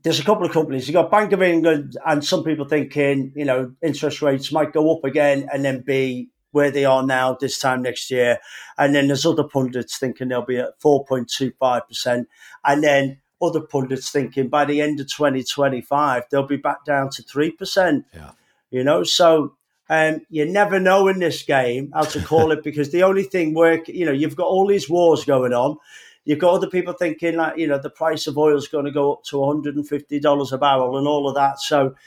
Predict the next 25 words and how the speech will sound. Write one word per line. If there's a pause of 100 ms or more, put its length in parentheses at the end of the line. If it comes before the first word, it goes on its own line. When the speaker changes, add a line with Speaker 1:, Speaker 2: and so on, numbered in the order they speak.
(260)
Speaker 1:
you
know,
your
guess
is
as
good
as
anyone.
My
guess, (240)
my
prediction
is (260)
interest
rates
will
be
next
Christmas (460)
four
and
a
half
percent.